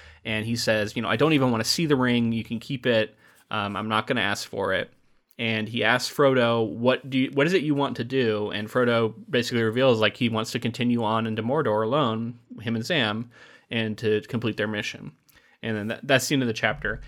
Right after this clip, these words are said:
And I did wanna ask you, do you think that the ring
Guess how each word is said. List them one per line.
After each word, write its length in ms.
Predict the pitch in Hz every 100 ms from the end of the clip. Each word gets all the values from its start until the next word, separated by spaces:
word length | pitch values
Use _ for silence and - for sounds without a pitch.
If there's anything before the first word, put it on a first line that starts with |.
| - -
And 80 | 151
I 60 |
did 160 | 147 262
wanna 160 | 262 165
ask 260 | 131 -
you, 160 | 131 120
do 180 | 120 147
you 220 | 175 208
think 400 | - 165 156 -
that 440 | 127 117 113 104 - 233 - _
the 180 | 131 127
ring 720 | 120 123 135 123 107 107 107